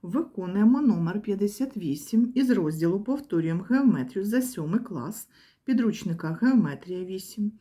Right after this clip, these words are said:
та "Математика вісім", інтегрований курс, частина перша. Автор підручників Олександр Істер, видавництво "Генеза", дві тисячі двадцять п'ятий рік. Радіуси двох кіл дорівнюють чотири сантиметри і сім сантиметрів.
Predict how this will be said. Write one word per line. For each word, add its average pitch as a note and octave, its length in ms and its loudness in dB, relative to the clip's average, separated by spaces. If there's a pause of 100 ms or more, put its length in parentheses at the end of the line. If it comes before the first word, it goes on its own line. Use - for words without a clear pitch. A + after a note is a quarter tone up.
(300)
та F#3 280 0
"Математика G3+ 800 4
вісім", A#3 500 -2
інтегрований D#3 840 -4
курс, D#4+ 300 -2
частина A#3 500 0
перша. - 480 -8 (580)
Автор B3 400 -2
підручників A3 680 0
Олександр E3+ 760 -2
Істер, F3+ 460 -6
видавництво F#3 600 0
"Генеза", D#3 460 -2
дві G3 160 2
тисячі A3+ 460 -4
двадцять F#3+ 480 -4
п'ятий D3+ 340 -6
рік. - 160 -14 (800)
Радіуси B3+ 540 4
двох C4 340 2
кіл G3+ 280 0
дорівнюють F#3+ 520 2
чотири E3 420 -4
сантиметри E4 840 -6
і G3+ 100 0
сім C#4+ 340 0
сантиметрів. F#3 760 0